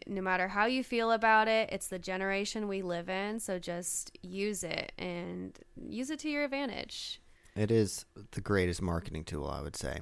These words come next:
Speaker 1: Yeah.
Speaker 2: Do you guys ever dive into Facebook ads?
Speaker 1: Um, we did for our show, yeah.
Speaker 2: Facebook ads?
Speaker 1: Mm-hmm.
Speaker 2: What about for the, those reels and stuff? You guys don't do any advertising or anything?
Speaker 1: No.
Speaker 2: Just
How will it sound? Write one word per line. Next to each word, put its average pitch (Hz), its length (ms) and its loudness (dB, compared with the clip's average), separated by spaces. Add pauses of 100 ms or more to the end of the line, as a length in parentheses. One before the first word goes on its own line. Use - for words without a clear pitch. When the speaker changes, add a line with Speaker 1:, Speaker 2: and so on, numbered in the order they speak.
(120)
Speaker 1:
Yeah. 220 520 0
Speaker 2:
Do 107 80 0
you 110 60 6
guys 127 100 8
ever 135 200 8
dive 98 360 8
into 101 400 4
Facebook - 680 2
ads? 85 640 2 (1040)
Speaker 1:
Um, 277 420 8 (380)
we 262 220 2
did 247 200 6
for 240 140 0
our 196 200 4
show, 175 300 -4
yeah. 190 320 -2 (460)
Speaker 2:
Facebook 87 300 2
ads? 90 300 -2 (200)
Speaker 1:
Mm-hmm. 233 240 4
Speaker 2:
What 107 80 8
about 123 200 8
for 117 120 6
the, 98 640 8 (600)
those 90 460 2
reels 92 520 2
and 87 100 -2
stuff? - 360 -4
You 92 100 0
guys 90 240 2
don't 92 240 0
do 92 160 2
any 90 200 0
advertising 87 680 0
or 82 80 2
anything? 92 420 -2 (100)
Speaker 1:
No. 190 300 -2
Speaker 2:
Just 98 160 -2